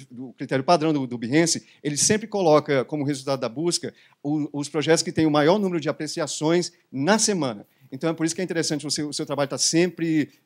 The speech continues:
é, movimentando, você tá sempre trabalhando pra que seu projeto seja, esteja sempre visível na semana. Então, ahn, e é claro que quem estiver procurando, ele também pode ter como ver, ah, o,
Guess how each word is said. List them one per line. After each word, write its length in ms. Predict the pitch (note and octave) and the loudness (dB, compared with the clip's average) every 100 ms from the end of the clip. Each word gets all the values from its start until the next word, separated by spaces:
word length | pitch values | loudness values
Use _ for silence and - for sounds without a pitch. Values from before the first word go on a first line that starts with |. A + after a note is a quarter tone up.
| - | -16
é, 640 | C3 C#3 C3+ C3 B2+ B2+ G#2+ | -10 -6 -2 2 4 2 0
movimentando, 840 | C3+ D3+ C#3+ D#3 C3 C#3 D3 D3 | 0 2 4 2 2 2 2 2
você 100 | C3 | 0
tá 120 | - C3+ | -4 -4
sempre 260 | D#3+ D#3 | -6 -8
trabalhando 440 | - E3 D3+ D3 D3 | -8 0 2 2 -4
pra 100 | D3 | -8
que 40 | |
seu 100 | D#3 | -10
projeto 280 | D3 C#3 C#3+ | -8 -8 -8
seja, 360 | - D3 D3 | -6 -6 -6
esteja 420 | C3 D3 C#3 D3 C3+ | -8 -8 -4 -4 -4
sempre 320 | D#3 D3 C#3+ | -6 -6 -6
visível 440 | C#3 B2 C#3+ D3 - _ - | -8 -4 -4 -6 -10 _ -10
na 240 | C3+ D3+ E3+ | -2 2 2
semana. 480 | - F#3 C#3 A#2 - _ - | 0 -4 -6 -10 -16 _ -12
Então, 560 | B2+ E3+ E3+ F3+ F3+ | 0 6 8 8 4
ahn, 680 | D#3 E3 D#3+ D#3 D3+ C#3 B2+ A2 _ _ _ _ _ _ _ _ _ | 0 0 2 2 2 2 -2 -6 _ _ _ _ _ _ _ _ _
e 920 | D3 D#3 D3+ D3+ D3+ D3+ D3 D3 D3 D3 | 0 4 6 6 6 4 4 0 -2 4
é 100 | F3 | 4
claro 280 | F#3+ E3 C3+ | 8 8 6
que 80 | |
quem 100 | D#3+ | 0
estiver 220 | G3+ F3 E3+ | 2 4 2
procurando, 600 | D3+ D3 E3 F3+ C3+ A2 | 2 4 6 6 4 0
ele 120 | C#3+ | -4
também 280 | C#3 D#3+ D3+ | 0 4 4
pode 360 | D3+ E3 E3 - | 6 6 6 4
ter 400 | D#3 D3+ C3+ A2+ | 0 2 0 -2
como 220 | C#3+ C#3 | -4 -4
ver, 540 | A#2 C3 B2 B2 A#2 A#2+ | 0 4 4 4 2 2
ah, 520 | A#2+ A#2+ A#2 A2 G#2+ | 2 2 2 0 -4
o, 240 | A2 A2+ | -8 -18